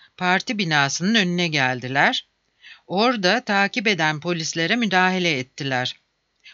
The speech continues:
Bu olay Ankara Cumhuriyet Savcılığına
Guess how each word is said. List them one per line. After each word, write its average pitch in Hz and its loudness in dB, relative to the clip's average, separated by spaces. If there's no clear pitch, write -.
Bu 165 -4
olay 160 0
Ankara 202 0
Cumhuriyet 185 -2
Savcılığına 151 -2